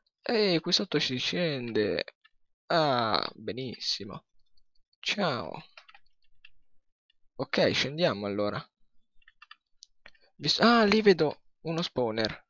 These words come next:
Vediamo un po'. Ok, lì c'è uno spawner. Facciamo un attimo così. Prendiamo questa, la mettiamo qui.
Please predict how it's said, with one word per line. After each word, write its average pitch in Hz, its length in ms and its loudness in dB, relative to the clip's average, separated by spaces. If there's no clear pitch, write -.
Vediamo 139 260 -6
un 127 140 -10
po'. 160 300 -4
Ok, - 200 -6
lì 156 180 2
c'è 143 200 -2
uno 135 200 -6
spawner. 107 680 -4
Facciamo - 240 -10
un 139 60 -8
attimo 123 280 -8
così. 135 500 -8
Prendiamo 127 400 -2
questa, 190 520 0
la - 100 -10
mettiamo 131 320 -2
qui. - 180 -8